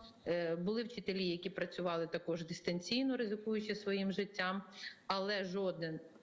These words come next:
у нас учасник освітнього процесу на даний момент не залишився без освітніх послуг. Також організовано і домашнє навчання, і індивідуальне навчання, яке саме передбачено законодавством України. Тобто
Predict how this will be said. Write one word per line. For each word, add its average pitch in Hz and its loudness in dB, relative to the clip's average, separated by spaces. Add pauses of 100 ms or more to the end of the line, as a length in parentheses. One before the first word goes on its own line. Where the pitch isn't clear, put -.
(160)
у 185 2
нас 175 0
учасник 175 0
освітнього 165 -2
процесу 214 -2
на 254 2
даний 214 2
момент 202 2
не 208 2
залишився 185 -2
без 160 0
освітніх 175 -2 (360)
послуг. 160 0 (220)
Також 196 0
організовано 175 0
і 156 -2
домашнє 220 0
навчання, 208 0
і 165 0
індивідуальне 170 0
навчання, 202 0
яке 170 0 (240)
саме 170 0
передбачено 160 -2
законодавством 151 0
України. 147 0 (280)
Тобто 175 0